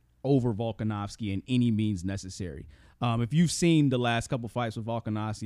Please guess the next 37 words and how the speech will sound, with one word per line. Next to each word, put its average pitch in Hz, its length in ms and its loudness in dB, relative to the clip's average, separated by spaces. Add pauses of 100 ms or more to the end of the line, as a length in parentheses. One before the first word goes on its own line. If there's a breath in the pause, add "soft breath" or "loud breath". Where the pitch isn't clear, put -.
he's 104 120 -6
fought 104 220 -6
Charles, 113 420 -6
you've 101 140 -8
seen, 113 420 -2
uh, 95 460 -4
the 90 80 -8
last 104 280 -8
fights 123 220 -6
with 101 120 -6
Islam. 113 420 -4 (520 soft breath)
My 170 180 4
thing 190 220 2
is 156 120 0
what 147 300 2
I, 135 160 2 (140)
I 120 100 0
believe 139 320 4
Islam 135 300 0
was 127 80 0
gonna 123 140 2
win 127 240 2
over 139 220 2
him 165 200 2
is 127 100 -4
because 131 420 0
of 123 80 -2
his 131 160 2
ground 110 280 4
game. 98 140 -2
His 151 160 4
wrestling 170 480 0
is 131 120 0
on 123 100 2
another 113 300 2
tier 107 220 -4
level. 90 300 -10